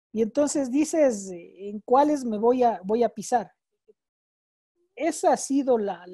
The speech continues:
eh, el, el texto bíblico en algunos casos o la razón la que me ha ayudado a pasar al otro lado.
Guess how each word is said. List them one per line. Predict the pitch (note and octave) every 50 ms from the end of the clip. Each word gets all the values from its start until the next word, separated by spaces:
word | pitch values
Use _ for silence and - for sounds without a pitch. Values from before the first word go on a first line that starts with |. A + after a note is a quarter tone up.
| F#3 F3 - - - _ _ _ _ _ _ _ _ _ _ _ _ _ _ _ _ _ _ _ _ _ _ _ _
eh, | A3+ F#3+ F#3+ F#3 F#3+ G3 - - -
el, | G#3 A3 G#3 -
el | A3 G#3+
texto | - C#4 C4+ - - - B3
bíblico | A3 B3+ D4+ D#4+ D4+ C#4 C#4+ - -
en | A#3 A#3
algunos | A3+ A3 G#3+ C4 C4 B3+ A3+ -
casos | - - B3 C4+ C4 - D4 C4 A#3 A3
o | G3+
la | G3+ G3 G3
razón | F#3+ F#3+ F#3+ F#3+ - - C4+ C#4 D4+ D4
la | B3 G#3+
que | - G#3
me | G3+ G#3
ha | G#3+
ayudado | G3+ G#3+ G#3 G3 G#3 G#3 G#3+ G#3+ G#3
a | G3+ G3+
pasar | - F3+ - - G3 G3
al | G3 F3+ F#3
otro | F#3+ F#3 - F#3
lado. | F3 E3+ D#3+ D3+